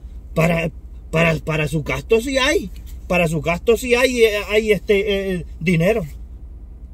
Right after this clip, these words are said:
Yo contra e-, con esas injusticias, o sea, me, como les digo, me valiera verga si el país no tuviera necesidades. ¿Mm? Pero no, estos hijos de la gran puta solo dicen, "Ay, que, que, que, que",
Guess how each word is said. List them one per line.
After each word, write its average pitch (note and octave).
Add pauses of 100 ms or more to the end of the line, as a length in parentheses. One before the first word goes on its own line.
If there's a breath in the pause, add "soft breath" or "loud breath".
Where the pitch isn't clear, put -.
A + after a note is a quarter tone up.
(120)
Yo E3+
contra F3
e-, G#3
con D3
esas G3+
injusticias, F#3+ (260)
o G#2+
sea, F3
me, C3+
como C#3+
les C3+
digo, G3+
me D3
valiera D#3+
verga F3+
si -
el C3
país D3
no E3
tuviera D3+
necesidades. B2+ (1120)
¿Mm? C3+ (1700)
Pero A#2
no, E3
estos D#3
hijos D#3+
de D3
la D3+
gran D#3+
puta E3+
solo D#3+
dicen, D#3+ (220 loud breath)
"Ay, E3+
que, F#3
que, D#3
que, E3
que", F3